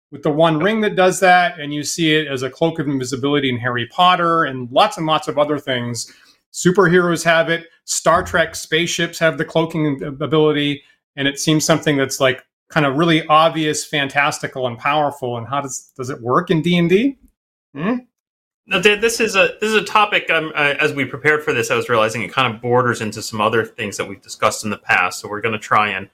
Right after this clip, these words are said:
Speaker 2: not rehash the same stuff over and over on this show. But, uh, if you look back at past episodes on light, uh, light sources, right, the ability to see in the dark, that's, that's a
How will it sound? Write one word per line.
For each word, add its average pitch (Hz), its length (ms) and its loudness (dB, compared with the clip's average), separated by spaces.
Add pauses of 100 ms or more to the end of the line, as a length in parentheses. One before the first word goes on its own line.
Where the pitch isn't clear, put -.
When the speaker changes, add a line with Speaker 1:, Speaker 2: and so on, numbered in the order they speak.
(260)
Speaker 2:
not 117 400 2
rehash 113 460 -6
the 113 80 -20
same 113 300 -6
stuff 110 320 -4
over 101 220 -4
and 98 80 -2
over 120 240 2
on 92 140 -2
this 90 120 -6
show. 95 320 -2
But, 95 300 -2
uh, 98 140 2 (320)
if - 100 -10
you 127 80 2
look 127 160 4
back 120 240 2
at 113 140 -6
past 110 300 -4
episodes 110 600 -8
on 107 380 -6 (100)
light, 110 600 -2 (180)
uh, 104 340 0
light 101 240 0
sources, 107 640 -4
right, 101 200 0
the 101 100 -4
ability 95 380 0
to 92 80 -4
see 98 260 -6
in 98 100 -2
the 95 80 -6
dark, 92 400 2
that's, - 260 -6
that's - 260 -4
a - 100 -12